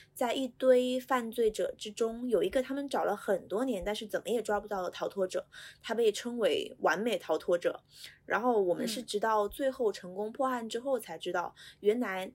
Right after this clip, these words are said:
Speaker 1: 那个人他之所以是完美逃脱者，是因为他混迹在了罪演师的团队当中。所以我到现在都还记得，我当时翻到那个剧本最后一页的时候所感受到的那种震撼，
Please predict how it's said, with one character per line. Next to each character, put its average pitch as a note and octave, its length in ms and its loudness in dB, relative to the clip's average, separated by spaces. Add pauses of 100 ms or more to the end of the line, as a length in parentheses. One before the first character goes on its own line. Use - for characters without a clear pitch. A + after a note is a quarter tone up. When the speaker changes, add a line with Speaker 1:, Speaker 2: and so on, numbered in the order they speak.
(140)
Speaker 1:
那 B3+ 200 4
个 G#3 140 2
人 F3 220 -2
他 G3+ 420 -2
之 C#4 180 -6
所 G#3 280 0
以 F3+ 120 0
是 F3+ 240 -2
完 F3 180 0
美 F3+ 140 -4
逃 - 180 -6
脱 F3 180 -4
者， - 200 -2 (240)
是 - 200 -6
因 A3 200 -4
为 G#3+ 140 0
他 F#3+ 260 -4
混 G3+ 300 -2
迹 F#3 180 -8
在 F#3 240 -2
了 E3 240 -4 (380)
罪 A3 180 6
演 E3+ 160 0
师 - 160 -4
的 F3+ 100 0
团 D#3+ 220 -12
队 F3 160 -4
当 E3+ 220 -8
中。 F3 280 -6 (560)
所 B3+ 140 6
以 - 20 10
我 C4 140 8
到 B3 160 6
现 C#4+ 140 0
在 B3+ 100 2
都 C4+ 80 4
还 G#3 180 2
记 B3 160 -4
得， G3 160 2
我 F3 140 4
当 G#3+ 180 0
时 G#3 200 -4
翻 A#3 280 -6
到 G#3 260 2
那 G#3 120 0
个 G3+ 80 2
剧 A3 220 -4
本 - 280 -8
最 A#3 140 -2
后 A3 180 -4
一 G3 180 -6
页 F#3 140 0
的 F3+ 140 0
时 - 160 -4
候 F3 380 2
所 - 200 -2
感 F3 240 2
受 F#3+ 160 -2
到 F#3+ 140 0
的 F3+ 60 -4
那 F#3+ 80 -8
种 - 160 -8
震 G3+ 200 -2
撼， F#3 240 -10